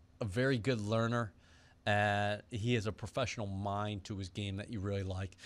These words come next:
And then next to them, Connor McGovern, uh, who gutted it out last year. You gotta give him a lot of credit. Uh, Greg Van Roten, you would figure that, um,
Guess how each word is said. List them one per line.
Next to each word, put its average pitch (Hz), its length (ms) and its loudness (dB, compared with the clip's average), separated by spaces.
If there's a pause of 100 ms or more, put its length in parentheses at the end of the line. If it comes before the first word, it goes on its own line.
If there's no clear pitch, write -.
(220)
And 160 120 2
then 180 140 6
next 160 260 8
to 139 80 -4
them, 143 300 10
Connor 120 280 4
McGovern, 117 600 4 (420)
uh, 107 200 6
who 107 180 -2 (120)
gutted 135 340 8
it 123 40 4
out 117 300 4
last 113 360 2
year. 127 120 -2
You 117 140 -2
gotta 110 200 2
give 107 220 -2
him 110 240 -2
a 107 60 -4
lot 107 260 0
of 104 100 -6
credit. 104 460 -4 (360)
Uh, 107 140 4
Greg 117 320 4
Van 113 280 2
Roten, 123 500 2
you 110 80 -4
would 107 160 -6 (240)
figure 113 400 2
that, 110 340 4 (360)
um, 101 440 4